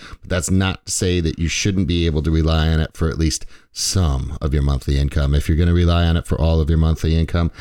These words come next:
you probably didn't do the right planning. So let's get that out of the way first. You're gonna need more than Social Security, almost definitely. So get that plan in place so that this is just bolstering it.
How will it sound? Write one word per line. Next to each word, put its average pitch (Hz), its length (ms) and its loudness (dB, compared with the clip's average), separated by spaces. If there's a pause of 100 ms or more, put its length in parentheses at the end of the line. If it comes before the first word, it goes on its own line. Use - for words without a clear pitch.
(220)
you 76 100 0
probably 82 300 2
didn't 78 240 0
do 82 160 0
the 80 80 2
right 80 200 0
planning. 82 400 2
So - 140 -4
let's 78 160 0
get - 220 -4
that 80 160 2
out 78 180 2
of 76 60 2
the 76 80 2
way 78 220 2
first. - 500 -2 (400)
You're 80 160 0
gonna 85 340 2
need 82 300 2
more 82 240 4
than 78 100 2
Social - 380 -2
Security, 80 640 0 (140)
almost 95 840 2
definitely. 76 680 0 (340)
So 80 300 0
get 90 320 -2
that 85 240 -2
plan 87 260 0
in 85 120 0
place 90 420 -2 (240)
so - 180 -2
that 78 200 0
this 95 200 0
is 71 140 0
just 76 240 -2
bolstering 69 540 -2
it. 64 120 -8